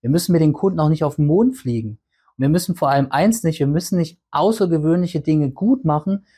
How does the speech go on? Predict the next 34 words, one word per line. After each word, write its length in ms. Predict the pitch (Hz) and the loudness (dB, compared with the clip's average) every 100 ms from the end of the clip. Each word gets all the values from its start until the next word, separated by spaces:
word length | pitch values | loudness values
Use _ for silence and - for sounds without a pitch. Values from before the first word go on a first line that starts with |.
| _ - | _ -6
sondern 280 | 147 156 | 0 2
wir 40 | 160 | 2
müssen 220 | 175 185 | 0 0
die 140 | 175 | 0
gewöhnlichen 800 | 165 151 151 220 277 262 220 180 | 0 0 2 4 4 4 2 -2
Dinge 400 | 156 151 139 127 | 0 2 2 0
außergewöhnlich 880 | - 151 151 143 131 135 135 127 - | 0 0 0 -4 -4 -2 -2 -2 -6
gut 260 | - 127 123 | -6 -6 -4
machen. 320 | 113 113 117 _ _ _ | -6 -8 -12 _ _ _
Auch 220 | - 208 226 | -2 0 4
wieder, 200 | 220 180 | 4 4
wir 100 | 143 | 2
haben's 120 | 160 | 0
heute 140 | 165 160 | 0 -2
schon 160 | 147 | -2
mehrmals 420 | 147 175 185 180 - | 0 0 0 -2 -4
gehört, 340 | 151 170 160 _ _ | -2 0 -2 _ _
von 320 | - 156 156 | -2 2 4
Mensch 400 | 165 190 202 - | 4 2 0 -4
zu 200 | - 175 | -4 0
Mensch. 560 | 170 180 196 147 - - _ _ _ - | 2 2 2 0 -2 -16 _ _ _ -6
Das 240 | 151 - | -6 -4
Zwischenmenschliche 800 | - 220 220 180 170 165 151 147 | 0 0 2 4 2 0 -2 0
muss 240 | 135 127 | 0 -2
da 220 | - 123 123 | -2 -2 0
sein. 260 | 120 117 | -2 -2
Danach 480 | 147 160 180 175 160 _ _ - | -2 0 0 -2 -4 _ _ 0
dürft 320 | 165 175 - | 2 2 0
ihr, 100 | 156 | 0
müsst 320 | 151 170 - | 2 0 -2
ihr 160 | 165 139 | -2 -2
alles 260 | 143 151 - | -2 -4 -4
ausrichten, 680 | 147 170 - 147 131 123 | -4 -4 -2 -6 -4 -4
weil 180 | 120 123 | -2 -2